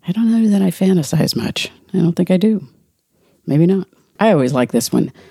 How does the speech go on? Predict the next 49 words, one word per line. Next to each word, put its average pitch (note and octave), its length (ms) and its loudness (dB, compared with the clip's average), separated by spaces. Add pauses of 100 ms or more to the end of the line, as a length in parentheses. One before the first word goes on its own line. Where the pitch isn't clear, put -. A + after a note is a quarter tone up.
(160)
How - 300 -2
many D3 240 2
people C3 440 -2
have C3+ 160 0
you A#2 120 0
slept - 460 -2
with? D#3+ 320 0 (420)
What A#3 120 2
are D#3 40 0
we, A#2 120 -2
fucking - 340 -2
fifteen? G#3+ 600 0 (500)
None A#3 220 0
of B3 60 0
your B3+ 120 0
damn C4 220 2
business. A#3+ 640 -2
Yeah, E3+ 160 0 (140)
that's - 200 -4
a D#3 60 0
no. C#3 360 -2
I F3 60 0
don't D#3 160 0
field B2+ 220 -2
that B2+ 160 0
one. E3+ 220 0 (440)
I - 60 -4
imagine G3+ 340 0
some F3+ 160 0
people E3 220 -2
do, D#3 180 0
but, C3+ 140 -2
you D#3+ 100 2
know, D#3 80 2
listen, F#3+ 420 -2 (580)
I'll D3+ 120 0
give D3 180 0
you C#3+ 80 2
guys C3 280 0
a C#3+ 60 0
little B2+ 160 0
heads B2+ 280 0
up. C3 240 0 (680)
If D#3 220 -2
women D#3+ 320 2
tell D#3 180 -2
you C#3 220 0
it's - 360 -4
ten, G#3 520 0